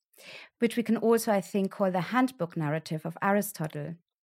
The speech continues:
And this narrative says that Aristotle and the ancients in general admired the public political sphere, and they really disparaged the so-called private sphere, the household. Everything biological, this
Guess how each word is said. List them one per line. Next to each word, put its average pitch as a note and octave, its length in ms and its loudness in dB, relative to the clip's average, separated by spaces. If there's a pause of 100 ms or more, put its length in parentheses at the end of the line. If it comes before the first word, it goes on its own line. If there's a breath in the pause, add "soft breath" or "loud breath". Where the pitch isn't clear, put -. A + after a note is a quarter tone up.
(800 soft breath)
And B3+ 160 4
this E4+ 220 4
narrative C#4+ 460 6
says F3 420 2
that F3 220 -2
Aristotle C4 640 2
and G3 120 2
the F#3+ 140 -4
ancients G#3+ 540 2
in G3+ 160 0
general G#3 520 2 (300 loud breath)
admired B3 600 4
the G#3 60 -4
public B3 500 -2
political G3 540 0
sphere, F3+ 720 2 (480 soft breath)
and A#3+ 140 4
they B3 120 6
really C4 480 4
disparaged A3 880 0 (180)
the A3+ 100 4
so-called A3 640 2
private A#3+ 420 2
sphere, - 460 -8 (160)
the G#3 100 2
household. E3 720 -2 (800 loud breath)
Everything D4 500 4
biological, F#3+ 1080 4
this - 400 -4